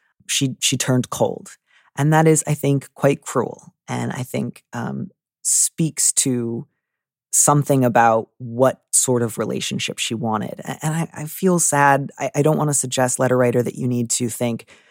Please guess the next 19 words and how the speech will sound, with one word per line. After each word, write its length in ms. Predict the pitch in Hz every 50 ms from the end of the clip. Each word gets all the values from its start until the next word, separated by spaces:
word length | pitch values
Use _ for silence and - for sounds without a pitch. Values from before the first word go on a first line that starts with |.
| _ _ _ _ _
every 280 | - 143 131 131 151 143
time 240 | - 139 127 127 127
she 160 | - - 135
was 140 | 127 120 -
ever 200 | 120 - 123 117
kind 320 | - - 127 120 123 117
or 100 | 117 117
encouraging, 800 | 117 117 110 - - 120 120 120 117 - 123 117 113 110 110 - -
I 100 | 117 120
should 240 | 117 - - 110 -
think 280 | - - 120 117 117
of 180 | 120 110 107 - -
as 140 | - 123 - - _ -
only 540 | 151 147 143 135 135 135 131 117 113 113 -
instrumentalizing, 1040 | - 123 117 - - 120 120 117 107 101 - - - - - - - - 101 104
as 100 | 117 127 - _
only 320 | 147 143 147 143 139 135
manipulative, 640 | 123 120 117 113 - - - - - - - - 120
as 100 | 123